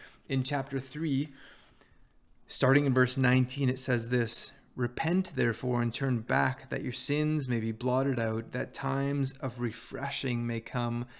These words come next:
from the presence of the Lord." This definitely has hints of, uh, messianic promise, you know, of a day where Christ will come and be here, and there'll be total refreshment, and he will rule.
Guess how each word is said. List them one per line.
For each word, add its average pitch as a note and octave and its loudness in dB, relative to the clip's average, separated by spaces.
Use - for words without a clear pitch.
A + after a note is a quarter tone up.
from B2 -2
the A2 -4
presence A#2 -6
of A2+ -8
the A#2 -8
Lord." A2+ -8
This D#3 4
definitely D#3 2
has C#3 0
hints D3+ -2
of, A#2+ -4
uh, B2 0
messianic C#3 -2
promise, D3 2
you C#3+ -4
know, C#3+ -2
of C3 0
a B2+ -2
day C3 4
where C3 0
Christ C3+ -2
will B2+ -4
come C3+ -4
and B2+ -4
be B2 -4
here, C#3 2
and A#2+ 0
there'll A#2+ 2
be A#2 -2
total C#3+ 4
refreshment, C#3 -2
and B2+ -2
he C3+ -2
will B2+ 0
rule. C#3 0